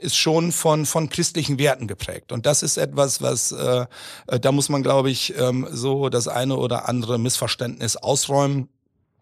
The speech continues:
Wir sind wählbar für f-, viele Menschen, weil dieses Lebensmodell, dass man, ich komm noch mal wieder auf die Würde des Menschen zurück, dass man sich gegenseitig unterstützt, dass man jedes Individuum, ähm, äh,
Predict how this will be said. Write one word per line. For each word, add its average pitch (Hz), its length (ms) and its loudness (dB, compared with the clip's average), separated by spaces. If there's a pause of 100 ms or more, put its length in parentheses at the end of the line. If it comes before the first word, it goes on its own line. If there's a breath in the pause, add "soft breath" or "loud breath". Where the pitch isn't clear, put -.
(220)
Wir 117 180 0
sind 127 380 0
wählbar 135 420 2
für - 140 -4
f-, - 300 -6
viele 170 320 -2
Menschen, 151 320 0
weil 135 120 2
dieses 135 280 -2
Lebensmodell, 143 800 4
dass - 160 -4
man, 127 200 -2 (180 loud breath)
ich - 120 -20
komm 160 160 4
noch 185 140 4
mal 156 180 6
wieder 139 200 2
auf 135 100 -2
die 135 140 -4
Würde 151 200 0
des 127 160 -2
Menschen 151 240 -2
zurück, 117 260 -4
dass 135 160 -2
man 147 140 0
sich 147 200 -4 (420 loud breath)
gegenseitig 151 680 2
unterstützt, 151 580 0
dass 123 140 -2
man 131 140 -2
jedes 143 280 0
Individuum, 131 760 0 (400 loud breath)
ähm, 131 260 4
äh, 131 140 0